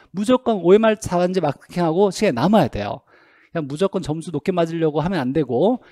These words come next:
이 연습은 이제 시간 배분부터 시작되는 거니까 이때부터 해야 돼요. 이거 하고 동형 모의고사 구, 시월 달에 할 거니까 시간 배분이 목적이고, 이제 필수 문제와 핵심 개념 체크를 수업을 듣고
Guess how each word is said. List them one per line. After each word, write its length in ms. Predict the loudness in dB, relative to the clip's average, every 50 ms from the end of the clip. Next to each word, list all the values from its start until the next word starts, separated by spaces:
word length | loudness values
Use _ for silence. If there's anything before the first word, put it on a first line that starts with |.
| _ -6
이 120 | -4 -2
연습은 340 | -2 -2 -2 -4 -4 -4 -2
이제 300 | -4 -2 -2 -2 -2 -4 -6 -10 -20 _
시간 400 | -14 -12 -10 -2 0 0 0 2
배분부터 420 | 0 -4 -4 -4 -8 -10 -8 -8 -8
시작되는 480 | -6 -4 -4 -4 -2 -4 -6 -6 -4
거니까 300 | -6 -6 -6 -4 -4 -4
이때부터 380 | -4 -2 -2 -4 -6 -4 -4 -2
해야 100 | -2 0
돼요. 400 | -2 -2 0 2 2 0 0 -2 _ -12
이거 220 | -10 -6 -4 -4
하고 340 | -4 -4 -4 -4 -2 -2 -2
동형 340 | -2 -2 -4 -4 -4 -4 -4
모의고사 380 | -6 -6 -4 -4 -4 -4 -4 -6
구, 180 | _ -6 -8
시월 220 | -4 -2 -2 -2 -2
달에 180 | -2 -4 -2
할 100 | -2 -4
거니까 520 | -2 -4 -4 -4 -6 -6 -4 -2 -2 -2 -4 _ _ _
시간 300 | -14 -12 -6 -6 -4 -2
배분이 280 | -2 -2 -2 -2 -6 -6
목적이고, 680 | -8 -8 _ -6 -6 -4 -4 0 2 4 4 2 2 _ _ -20 -20 _ _ _ _ _ _ _
이제 120 | -6 -6
필수 400 | -4 0 0 0 0 2 0 0
문제와 540 | 0 0 0 -2 2 2 4 6 6 6 4
핵심 340 | 4 0 -2 -6 -6 -4 0
개념 240 | 0 0 0 -2 -4
체크를 640 | -4 -6 -4 -2 0 2 6 6 6 6 4 2 -4 -18 _ _
수업을 460 | -16 -4 0 0 2 2 2 0 2
듣고 480 | 2 0 -2 2 0 0 0 0 _